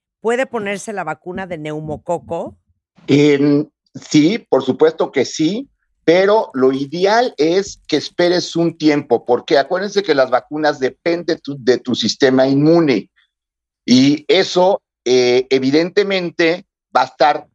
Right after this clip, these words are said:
Speaker 2: bajo si acabas de salir de una neumonía. No hay ninguna contraindicación para que te la pongas, pero yo me esperaría unos tres meses para que tu sistema inmune se recupere y tenga mejor acción esa vacuna en ti.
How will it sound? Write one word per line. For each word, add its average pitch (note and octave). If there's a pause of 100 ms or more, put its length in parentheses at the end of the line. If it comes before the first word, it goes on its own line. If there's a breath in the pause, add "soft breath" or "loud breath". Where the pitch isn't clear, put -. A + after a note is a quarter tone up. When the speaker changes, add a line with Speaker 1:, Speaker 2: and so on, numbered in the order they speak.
Speaker 2:
bajo C#3
si A#2+
acabas A#2+
de -
salir A2
de A2
una A2+
neumonía. G#2 (220)
No C3+
hay G3
ninguna G3
contraindicación C3+
para E3
que C3+
te B2
la A#2
pongas, C#3 (300)
pero C3
yo F3+
me G#3
esperaría F#3
unos F#3
tres F#3
meses E3+ (200)
para A#2+
que B2+
tu C3
sistema E3
inmune E3
se A#2+
recupere D#3 (180)
y G#2
tenga D3
mejor C#3+ (380)
acción C3+
esa C3+
vacuna A#2
en G#2+
ti. -